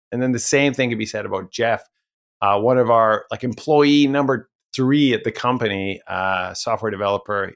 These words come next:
with us for over ten years. He also moved on to, uh, new experiences. So sad to say goodbye to him. And then, uh, a, a freelance developer that turned into more of a full-time developer, Boyan, uh, we had to say goodbye to him as well. So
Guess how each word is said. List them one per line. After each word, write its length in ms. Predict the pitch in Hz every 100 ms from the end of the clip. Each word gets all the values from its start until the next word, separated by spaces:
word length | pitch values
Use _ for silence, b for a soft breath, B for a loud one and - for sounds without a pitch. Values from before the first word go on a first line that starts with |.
| -
with 200 | 110 107
us 120 | 98
for 220 | - 87
over 140 | 95 -
ten 320 | - 101 98
years. 380 | 92 90 92 - _ _ _ _
He 120 | 123
also 300 | 113 107 -
moved 280 | 107 104 95
on 240 | 98 98 104
to, 300 | - 104 101 -
uh, 300 | 92 92 90
new 240 | 98 123
experiences. 1000 | 120 - - 107 110 107 113 135 170 - -
So 240 | - 98
sad 220 | - 104
to 60 | 95
say 120 | 107
goodbye 220 | 101 101
to 80 | 104
him. 320 | 120 156 160 - b b b -
And 160 | 113
then, 360 | 120 120 120 117
uh, 360 | - 98 98 -
a, 80 | 117 - _ _ _
a 60 | 127
freelance 420 | - 269 226 170
developer 460 | 165 135 131 127 131
that 140 | 120
turned 220 | - 175 147
into 180 | - 127
more 100 | 120
of 80 |
a 100 | 107
full-time 380 | - 143 131 113
developer, 560 | 101 98 107 104 104 101
Boyan, 720 | 101 117 117 117 113 113 95 -
uh, 160 | 95 95
we 60 |
had 80 | 95
to 60 | -
say 140 | 98
goodbye 240 | - 92 85
to 60 |
him 240 | 87 92 - -
as 140 | 92
well. 200 | 98 87 92
So 280 | - 160